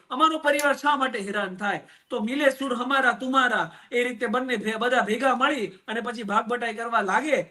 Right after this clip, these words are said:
એ પહેલા જનતાએ સમજી અને આમાં હાઈ કમાન્ડ, પોલીસ તંત્ર કે કોઈ પણ હોય જે પાવરનો મિસયુઝ કરતો હોય, એને બેબાક સંદેશો આપવો જોઈએ કે ગુજરાતની અંદર અમે દમન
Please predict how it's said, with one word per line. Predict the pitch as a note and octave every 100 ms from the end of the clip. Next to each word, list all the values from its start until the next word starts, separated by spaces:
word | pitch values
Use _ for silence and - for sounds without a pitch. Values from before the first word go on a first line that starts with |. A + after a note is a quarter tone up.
| _
એ | F#3
પહેલા | E3 G3+ A3+
જનતાએ | G3 F3 F#3 G3 C4+ B3
સમજી | G#3 - A3+ D#4 F4 D#4 E3 - - -
અને | G#3 -
આમાં | F3 A3+ D4 C4 - - _ _ C#3
હાઈ | D#3+ G#3+ C#4
કમાન્ડ, | A#3+ G#3 A3+ D4 D4+ - -
પોલીસ | G3 B3 C#4 -
તંત્ર | G#3 G3 B3 D4+
કે | D4
કોઈ | C#4 A#3+ D4
પણ | D#4+ C4+ G#3+
હોય | G#3+ A3
જે | F#3+
પાવરનો | F#3+ G3 G#3+ A3 G3+
મિસયુઝ | F#3+ G#3 B3 G3
કરતો | E3+ G3 -
હોય, | C#4 C4 D#3+ - -
એને | F#3+
બેબાક | F#3 G#3+ A#3+ B3+
સંદેશો | - A3 B3+ C#4 A#3+
આપવો | A3 - C#4
જોઈએ | A3 G#3 F#3
કે | F#3+
ગુજરાતની | G#3 G#3 F3 B3 A#3+ A#3
અંદર | A3 A3+
અમે | A3 G3+
દમન | F3+ A#3+ C#4+ G#3+